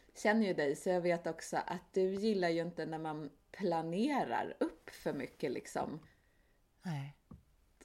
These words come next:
Speaker 1: Och det, och det, det är ju det där, att då har man fortfarande friheten, men man behöver kanske någon slags riktlinje för att inte hamna helt på avvägar.
Speaker 2: Precis, för det är ju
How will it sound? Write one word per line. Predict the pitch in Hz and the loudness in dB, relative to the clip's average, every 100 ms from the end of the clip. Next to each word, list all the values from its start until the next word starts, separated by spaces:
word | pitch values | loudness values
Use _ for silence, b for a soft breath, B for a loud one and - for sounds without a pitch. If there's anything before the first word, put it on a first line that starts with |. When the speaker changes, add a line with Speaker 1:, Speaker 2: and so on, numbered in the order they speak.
| _ _ - | _ _ -6
Speaker 1:
Och | 185 | -4
det, | 185 - - | -2 -4 -4
och | 180 | -6
det, | 170 185 180 - | 0 0 0 -4
det | 165 196 208 | 0 2 4
är | - 214 208 | 4 4 4
ju | 190 170 | 4 4
det | 175 | 4
där, | 247 160 127 | 4 4 4
att | 139 | 0
då | 180 180 | 0 2
har | 220 | 2
man | 220 226 | 0 0
fortfarande | 170 - 160 156 160 | -2 -2 -4 -4 -6
friheten, | - 190 214 220 190 160 | 0 2 2 2 -2 -2
men | 165 | -2
man | 175 170 165 | 0 -2 -2
behöver | 202 214 202 180 | -2 2 2 2
kanske | 170 165 - | 0 -2 -2
någon | 175 196 185 185 | -2 -2 -2 -6
slags | - 151 143 - - - - b b b b | -4 -4 -4 -8 -20 -20 -20 b b b b
riktlinje | - 165 175 - - 202 214 170 143 - 170 b b b b b b b b b b b _ _ _ - - - | -6 -4 -4 -8 -4 2 2 2 -4 -8 -10 b b b b b b b b b b b _ _ _ -20 -20 -4
för | 180 165 | 0 2
att | 170 | 0
inte | 170 165 | 0 -4
hamna | 160 156 160 | -4 -4 -4
helt | 202 190 175 - | 0 0 -2 -4
på | |
avvägar. | - 165 147 165 170 170 - - - _ _ _ _ _ _ _ _ - | -2 -2 -2 -2 -2 -2 -6 -10 -16 _ _ _ _ _ _ _ _ -6
Speaker 2:
Precis, | 190 202 190 - - - 285 226 151 - - | -2 0 -2 -4 -6 -2 0 2 0 -6 -10
för | - 214 | -2 2
det | |
är | |
ju | 208 | 2